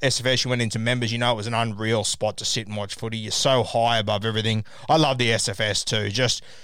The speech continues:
I, uh, you know, I'm looking forward to seeing the new stadium, but I always thought it was the best stadium by far and away. There was not a bad seat at the S F S, always unreal. And being up there in the members was always great. Love, have got so many great memories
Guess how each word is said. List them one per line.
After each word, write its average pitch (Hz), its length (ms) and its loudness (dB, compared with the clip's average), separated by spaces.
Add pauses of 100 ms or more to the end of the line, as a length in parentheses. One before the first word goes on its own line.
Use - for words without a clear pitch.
(160)
I, 156 280 4
uh, 147 240 0
you 147 100 2
know, 135 80 4
I'm 139 380 4
looking 170 240 4
forward 156 240 2
to - 40 -2
seeing 139 220 2
the 127 80 2
new 123 160 2
stadium, 127 380 4
but 127 100 6
I 131 120 6
always 175 500 4
thought 127 260 2
it 120 80 -2
was 110 140 -2
the 127 100 -2
best 131 300 2
stadium 110 500 0
by 110 260 2
far 110 320 2
and 101 120 0
away. 101 340 0
There 107 160 0
was 110 180 -2
not 123 280 2
a 110 60 -2
bad 107 340 0
seat 104 260 2
at 104 80 -8
the 104 140 -4
S 92 180 -4
F 95 160 -6
S, 104 220 0
always 120 320 2
unreal. 107 520 2 (280)
And 123 100 0
being 151 200 4
up 139 100 4
there 131 140 4
in 120 40 4
the 117 80 2
members 117 340 0
was 107 140 -4
always 104 380 2
great. 101 340 -2
Love, 107 220 0
have 123 180 0
got 120 160 0
so 151 260 4
many 127 180 0
great 113 300 0
memories 104 360 -2